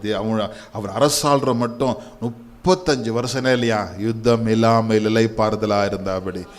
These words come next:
ஓ ராபாலா ஷகலக, கரங்களை தட்டி கத்தரை பயப்படுத்தப்படும். உங்கள் கைகளை இந்த காலவேளை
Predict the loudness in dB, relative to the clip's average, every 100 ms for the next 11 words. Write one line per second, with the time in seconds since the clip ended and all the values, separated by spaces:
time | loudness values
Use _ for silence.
0 | -16 -2 0 2 2 2 2 0 -2 -2
1 | 0 2 4 4 4 4 4 4 2 0
2 | 0 0 2 2 4 2 0 -4 -4 -6
3 | -8 -8 -8 -10 -6 -4 6 10 12 12
4 | 12 12 12 12 12 12 12 12 12